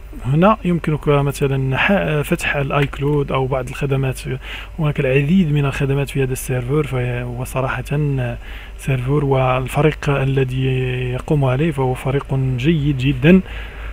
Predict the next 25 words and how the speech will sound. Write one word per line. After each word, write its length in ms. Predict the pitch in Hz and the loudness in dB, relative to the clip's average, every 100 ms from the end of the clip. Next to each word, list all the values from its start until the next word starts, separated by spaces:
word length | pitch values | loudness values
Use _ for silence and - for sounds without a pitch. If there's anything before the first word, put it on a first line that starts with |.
| - | 4
والجميل 580 | 180 190 180 175 196 208 | 10 10 10 8 8 6
في 100 | 185 | 6
ذلك 200 | 175 202 | 4 4
فإنه 320 | 180 160 156 | 2 2 4
يدعم 320 | 151 139 139 | 4 2 0
اللغة 240 | 139 135 131 | 2 2 0
العربية، 440 | 123 127 123 143 | 0 0 2 0
يمكنكم 320 | 156 151 143 139 | 0 0 -2 -2
التواصل 520 | 123 143 139 - 127 | 0 0 0 0 -4
عن 120 | 120 | -4
طريق 340 | - 131 - | -2 -2 -2
اللغة 400 | - 131 127 123 | -4 -2 -2 -2
العربية 520 | 117 117 117 113 139 143 | -4 -2 -2 -2 -2 0
معهم. 520 | 127 120 113 160 202 - - - - - - - - | -2 -2 2 2 2 0 -16 -16 -16 -16 -16 -16 0
كما 280 | 170 170 - | 2 2 2
هنا 380 | 127 156 160 190 - | 2 4 4 2 -2
في 220 | - 143 | 0 2
هذه 300 | 151 139 139 | 2 2 -2
server 480 | 135 151 139 135 135 - | 2 2 4 2 2 2
card 560 | 135 127 123 135 143 | 0 0 -2 -4 -2
جيم 300 | 139 143 165 | -2 0 0
يمكنك 360 | 160 147 147 151 | 0 0 -2 -4
تفعيل 520 | 147 - 143 143 143 | -4 -4 -2 0 0
البوكسات 580 | 135 127 127 - 147 - | -2 -2 -4 -2 -2 0
والدونجلات. 600 | 127 131 123 120 151 | -2 -2 -2 2 0